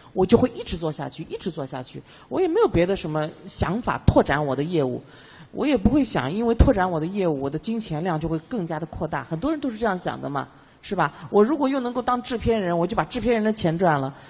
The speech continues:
我如果能够营销的话，我把营销的钱赚了。如果我最好能够演男主-，男主角和女主角，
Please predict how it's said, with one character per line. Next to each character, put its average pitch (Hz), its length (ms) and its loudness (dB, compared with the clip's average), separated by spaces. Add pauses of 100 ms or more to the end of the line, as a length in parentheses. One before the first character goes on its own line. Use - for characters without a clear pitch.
(140)
我 202 120 8
如 254 120 4
果 262 160 6
能 240 120 2
够 247 100 0
营 208 200 0
销 247 200 -2
的 240 80 -4
话， 208 120 2
我 175 40 4
把 180 100 2
营 175 160 0
销 226 120 0
的 220 100 -2
钱 156 240 -4
赚 151 180 -4
了。 135 80 -2
如 208 120 2
果 311 100 4
我 - 80 6
最 285 140 -2
好 190 120 -2
能 180 120 -6
够 208 80 -4
演 156 180 -4
男 190 200 0
主-， 220 140 0 (320)
男 208 200 4
主 202 120 0
角 196 140 6
和 208 140 4
女 202 160 2
主 208 160 0
角， 131 280 0